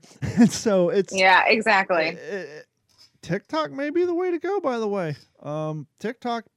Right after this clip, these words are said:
Speaker 1: you get views without paying anything. So, um, you could easily just take those same videos and just download 'em off Instagram and upload 'em right to, you know, with a three-minute format. But you can do lives on there as well. But, um,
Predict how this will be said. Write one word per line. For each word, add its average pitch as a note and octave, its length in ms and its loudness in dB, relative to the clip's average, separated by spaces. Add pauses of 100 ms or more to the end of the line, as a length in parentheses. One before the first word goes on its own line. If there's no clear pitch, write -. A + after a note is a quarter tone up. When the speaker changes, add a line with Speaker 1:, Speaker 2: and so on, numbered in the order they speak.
(140)
Speaker 1:
you F3 140 -6
get G#3 240 -2
views F#3+ 340 -2
without E3+ 260 -4
paying F#3+ 240 -6
anything. C#3+ 400 -8
So, C3 380 -8
um, C3 260 -6 (480)
you E3 120 -4
could F3 100 -2
easily F3 300 2
just D3 160 -2
take E3 180 0
those D#3 140 -4
same E3+ 260 -2
videos D3 420 0
and C3 100 -6
just B2 240 -6 (520)
download D3 340 0
'em D3 100 -4
off D3 140 -4
Instagram B2 460 -6
and B2+ 80 -6
upload B2+ 260 -4
'em C3 120 -6
right C3+ 160 -6
to, B2 200 -4 (560)
you C#3 140 -4
know, B2 220 -4 (280)
with C3 180 -4
a A2+ 40 -14
three-minute C3 420 -4 (140)
format. B2 500 -4
But B2+ 220 -4
you D3+ 240 0
can D#3+ 100 -4
do D3 120 2
lives C#3 300 0
on B2 120 -6
there B2+ 160 -4
as A#2+ 140 -8
well. B2+ 260 0
But, - 300 -8
um, B2 240 -2